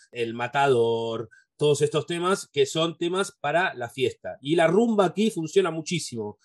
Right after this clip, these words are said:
Realmente, la rumba, y es, muchas veces estás tocando y te viene una persona como yo, que no tengo nada de rumba, te viene y te piden una rumba. Y le dices, "No, es que no, no tengo nada contra eso, no la puedo tocar. Admiro muchísimo que haya, que pueda tocar las personas rumba, pero no".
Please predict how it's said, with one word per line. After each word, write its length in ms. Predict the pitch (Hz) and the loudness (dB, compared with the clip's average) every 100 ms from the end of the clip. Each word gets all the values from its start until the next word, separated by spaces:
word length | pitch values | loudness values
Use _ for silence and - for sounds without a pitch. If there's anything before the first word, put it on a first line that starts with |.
| _ _ _ | _ _ _
Realmente, 480 | 123 135 131 120 123 | -4 -2 -2 -4 -2
la 100 | 123 | 0
rumba, 640 | 135 180 180 175 180 175 151 | 4 4 4 4 4 4 0
y 480 | 135 127 127 127 | -4 -8 -10 -8
es, 260 | 131 - - | -8 -8 -10
muchas 220 | 165 175 | -4 0
veces 240 | 170 185 135 | 2 2 -2
estás 200 | 156 151 | -4 -4
tocando 260 | 160 196 | 0 0
y 60 | 165 | 0
te 80 | 117 | 0
viene 260 | 170 180 104 110 - | -2 -2 -8 -20 -14
una 200 | 127 120 | -10 -8
persona 360 | 117 139 143 | -8 -4 -4
como 180 | 107 110 | -4 0
yo, 240 | 127 147 | 4 4
que 100 | 208 | 2
no 120 | 113 117 | -4 -8
tengo 240 | 123 120 | -10 -6
nada 240 | 131 131 | -4 -4
de 100 | 117 | -4
rumba, 440 | 110 135 127 123 139 - - | 0 0 0 -2 -4 -8 -8
te 80 | - | 0
viene 180 | 127 196 | 2 4
y 60 | 165 | 2
te 100 | 104 | 0
piden 240 | 143 139 | 0 0
una 140 | 135 | 0
rumba. 440 | 113 147 139 107 101 - - - | 2 4 2 -2 -14 -20 -20 -10
Y 60 | |
le 60 | 120 | -6
dices, 340 | 127 123 - - | -4 -6 -8 -10
"No, 400 | 127 160 139 117 | -4 -2 -2 -6
es 140 | 117 | -8
que 300 | 131 123 117 | -6 -6 -8
no, 160 | - 127 - 127 - | -18 -18 -18 -18 -6
no 140 | 156 | 2
tengo 180 | 190 156 | 4 4
nada 240 | 190 185 135 | 4 2 0
contra 220 | 123 127 | -4 -6
eso, 180 | - 120 | -8 0
no 160 | 175 | 6
la 160 | 214 - | 6 6
puedo 180 | 208 208 | 6 6
tocar. 400 | 120 196 139 - | 2 -2 -2 -4
Admiro 400 | 113 120 196 180 | -6 -2 0 0
muchísimo 420 | 127 190 175 143 | -2 -6 -6 -6
que 80 | 139 | -8
haya, 140 | - - | -10 -8
que 80 | |
pueda 240 | 113 170 156 | -2 -2 -2
tocar 240 | 113 151 | -2 -4
las 100 | 135 | -4
personas 400 | - - 143 151 - - - | -10 -10 -8 -8 -10 -20 -10
rumba, 360 | 135 175 185 185 | 2 2 2 0
pero 200 | 135 127 | -2 -2
no". 200 | 139 | -4